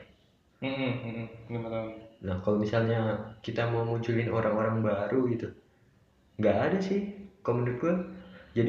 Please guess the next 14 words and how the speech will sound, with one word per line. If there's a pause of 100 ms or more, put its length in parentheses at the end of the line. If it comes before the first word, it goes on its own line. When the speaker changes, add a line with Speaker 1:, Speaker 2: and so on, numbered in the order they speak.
Speaker 2:
orang-orang, (340)
ya
paling
orang-orangnya
itu
lagi,
itu
lagi. (440)
Speaker 1:
Mm-mm.
Speaker 2:
Kalau
menurut
gua
gitu
sih.